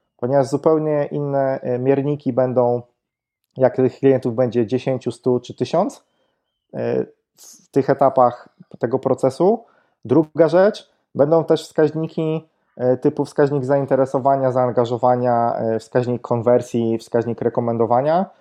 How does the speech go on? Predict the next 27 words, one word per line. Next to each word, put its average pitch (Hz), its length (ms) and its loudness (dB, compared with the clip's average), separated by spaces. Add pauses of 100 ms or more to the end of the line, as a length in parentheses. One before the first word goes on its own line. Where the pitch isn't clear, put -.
(360)
e, 120 440 -2
i 143 440 0 (220)
patrzenie 147 760 0 (400)
na 123 100 -2
te - 120 0
wszystkie - 360 -2
warstwy, 113 500 0
czyli 123 260 -4
co 156 120 0
mam 156 200 2
zrobić, 151 580 -2 (300)
na 127 120 -4
którym 151 320 0
etapie, 170 580 0
kto 143 260 0
za 143 120 2
to 143 120 -4
ma 143 120 0
odpowiadać, 143 600 -2
kto 139 160 -4
ma 135 120 -2
mieć 135 200 -8
rolę 135 260 2
odpowiedzialności 127 920 -4
w - 80 -12
tych - 180 -6
poszczególnych, 123 640 -4